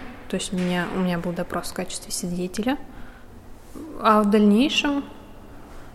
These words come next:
там стало всё совсем непонятно, потому что у меня был разговор,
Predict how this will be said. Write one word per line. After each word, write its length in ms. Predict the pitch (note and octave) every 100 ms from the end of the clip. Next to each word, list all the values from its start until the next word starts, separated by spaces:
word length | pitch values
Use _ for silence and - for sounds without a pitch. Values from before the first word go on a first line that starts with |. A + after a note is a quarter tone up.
| - - -
там 260 | G#3+ A#3
стало 340 | A3+ - G3+ G#3
всё 260 | - G3
совсем 400 | - G3+ - F#3+
непонятно, 520 | F3+ - F3+ A3 C#4+
потому 320 | C#4 - G3 F#3+
что 480 | - G3+ F3+ F3 F3+ -
у 40 |
меня 140 | F3+ F3+
был 160 | F3
разговор, 580 | F3+ F3 - F3 F3+ E3+